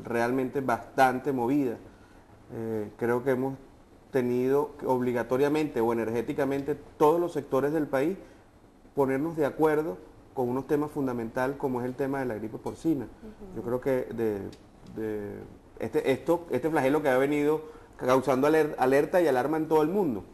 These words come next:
Speaker 1: Adicionalmente a eso, pues tenemos la, la fiesta de los obreros, porque no es que pareciera que es que la lucha es por hacer una marcha, no, la marcha es para reivindicar una lucha.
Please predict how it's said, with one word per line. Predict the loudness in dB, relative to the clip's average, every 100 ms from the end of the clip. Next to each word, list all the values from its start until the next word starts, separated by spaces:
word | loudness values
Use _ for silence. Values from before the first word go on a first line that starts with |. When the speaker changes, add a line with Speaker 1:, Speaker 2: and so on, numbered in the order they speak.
| -20 -20 -6
Speaker 1:
Adicionalmente | 2 2 2 2 4 2 4 4
a | 4
eso, | 2 0
pues | 0 0
tenemos | 0 2 0 -2 -4 -10 -20 -20 -14
la, | -4 -2 -2 -4 -6 -14 -20 -20 -6
la | -6 -4
fiesta | 0 4 4 2 -10 -2 0
de | 0
los | -2
obreros, | -2 2 2 2 -2 -8 -20 -20 -20 -20 -20 -20 -20 -10
porque | -8 -4 -2
no | 0 -2
es |
que | -4 -2
pareciera | 2 0 4 4 4 4
que | 2
es |
que | 2 -2 -2 -12 -20 -20 -20 -4
la | 4 8 8
lucha | 8 6 4 4 4 6
es | 4 0
por | 2 4
hacer | 4 4
una | 4 6
marcha, | 6 4 2 -4
no, | 2 4 4
la | 4
marcha | 4 2 2 0
es |
para | 2 2 2
reivindicar | 2 0 0 -2 -2 0 2
una | 2 4
lucha. | 4 2 -2